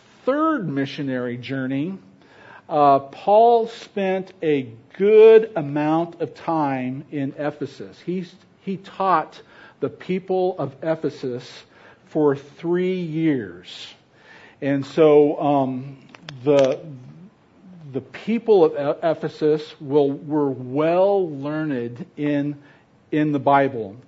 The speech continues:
at that time. And, uh, uh, Paul's third missionary journey was between the years fifty-three to fifty-seven, and during those years, the last part of that time,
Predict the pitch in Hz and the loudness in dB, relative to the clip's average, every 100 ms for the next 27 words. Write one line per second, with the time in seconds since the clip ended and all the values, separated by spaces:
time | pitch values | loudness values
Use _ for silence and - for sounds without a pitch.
0 | - 139 139 123 - 165 139 113 98 101 | -12 -8 -4 -4 -6 -8 -6 -8 -12 -20
1 | _ _ _ _ _ _ _ _ - 143 | _ _ _ _ _ _ _ _ -8 -4
2 | 139 139 143 135 - - - - _ _ | -2 0 0 0 -4 -20 -20 -20 _ _
3 | - 139 131 135 - - 175 180 180 - | -2 2 2 0 -6 2 4 4 2 2
4 | 185 180 160 165 160 160 160 160 151 151 | 2 2 0 -4 -4 -2 0 0 -2 -4
5 | 156 160 147 143 135 135 131 - 160 156 | -2 -2 0 2 0 -2 -6 -6 -6 -4
6 | 135 131 143 139 - 180 180 180 147 - | -4 -2 -2 -2 -2 0 0 -2 -10 -8
7 | 156 156 160 156 131 - 156 156 135 - | -4 -2 -2 -4 -8 -6 -6 -4 -8 -2
8 | 135 127 127 123 120 - - 120 180 208 | -2 -2 -4 -6 -10 -16 -18 0 4 4
9 | 180 151 139 139 139 131 123 143 170 - | 2 0 0 -4 -4 -4 -2 -2 -2 -2
10 | 185 170 160 160 190 160 120 117 | 0 0 0 -2 -6 -8 -8 -12